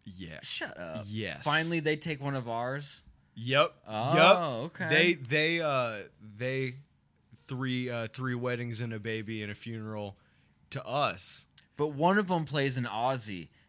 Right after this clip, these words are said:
Speaker 2: just to, like, glean the cue.
Speaker 1: Idris
Speaker 2: just,
Speaker 1: does.
Speaker 2: Just
Speaker 1: Yep.
Speaker 2: like
Speaker 1: They go, Idris has a mullet,
Speaker 2: <laughs>
Speaker 1: and he plays the Mel Gibson role.
Speaker 2: Yes.
Speaker 1: Yes, no,
Speaker 2: Yes.
Speaker 1: absolutely.
Speaker 2: But it has to be, like, a Jerry curled mullet.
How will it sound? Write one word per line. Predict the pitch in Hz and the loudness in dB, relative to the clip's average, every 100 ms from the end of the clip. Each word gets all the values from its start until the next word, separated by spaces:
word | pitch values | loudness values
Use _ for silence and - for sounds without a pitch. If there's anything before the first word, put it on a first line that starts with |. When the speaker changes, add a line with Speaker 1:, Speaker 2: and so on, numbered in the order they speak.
| - | -4
Speaker 2:
just | 143 147 - | -2 0 0
to, | 139 | -2
like, | 123 113 | -2 -6
glean | 117 127 127 123 | -4 -2 0 -2
the | |
cue. | 113 180 151 | -2 2 4
Speaker 1:
Idris | 135 131 | 4 4
Speaker 2:
just, | 127 120 | 4 2
Speaker 1:
does. | 90 82 - | 2 0 -2
Speaker 2:
Just | 147 135 135 | -2 2 8
Speaker 1:
Yep. | 160 | 8
Speaker 2:
like | 135 120 | 8 4
Speaker 1:
They | 151 170 | 6 6
go, | 170 160 139 - - | 8 6 4 -2 -4
Idris | 165 165 185 185 | -2 0 2 2
has | 156 | 2
a | 131 | 2
mullet, | 127 156 165 185 - _ _ 135 | 4 4 4 2 -2 _ _ -4
Speaker 2:
<laughs> | - - 180 - | -4 -4 -8 2
Speaker 1:
and | 151 147 170 | 10 12 12
he | 208 240 | 12 12
plays | 208 208 196 | 12 12 12
the | 170 | 10
Mel | 185 175 170 | 8 10 10
Gibson | 160 147 - 131 | 8 6 6 4
role. | 123 120 117 - - _ | 4 4 2 -4 -20 _
Speaker 2:
Yes. | 107 117 127 | 0 4 6
Speaker 1:
Yes, | 104 - | 6 4
no, | 110 90 | 0 -4
Speaker 2:
Yes. | 80 90 101 | -4 -2 -2
Speaker 1:
absolutely. | 90 85 71 80 | -4 -6 -8 -2
Speaker 2:
But | 190 | 0
it | |
has | 254 | 0
to | 269 | -2
be, | 294 | -4
like, | 254 | -4
a | 151 | -4
Jerry | 120 123 113 | -6 -6 -6
curled | - 104 92 | -8 -10 -8
mullet. | 90 80 82 | -12 -14 -18